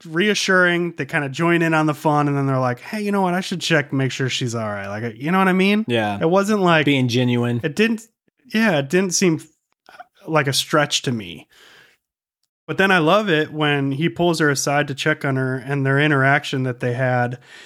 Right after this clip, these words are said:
Speaker 1: in the garage was just this, like, really heartfelt thing. And I thought his advice to her was solid, dude. Like,
Speaker 2: Yeah.
Speaker 1: I loved it.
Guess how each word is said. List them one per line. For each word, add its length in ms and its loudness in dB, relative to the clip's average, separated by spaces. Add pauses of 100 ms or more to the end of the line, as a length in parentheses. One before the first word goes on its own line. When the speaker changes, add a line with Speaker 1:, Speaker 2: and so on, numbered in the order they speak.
(300)
Speaker 1:
in 440 0
the 80 -2
garage 640 0
was 220 -2
just 220 -2
this, 180 -6
like, 140 -2
really 280 2
heartfelt 640 -2
thing. 240 2
And 100 -2
I 60 -2
thought 280 -2
his 320 0
advice 400 -2
to 140 -6
her 160 -6
was 200 -6
solid, 580 -2
dude. 240 -10
Like, 100 -2
Speaker 2:
Yeah. 160 -2
Speaker 1:
I 60 -6
loved 340 -4
it. 220 -12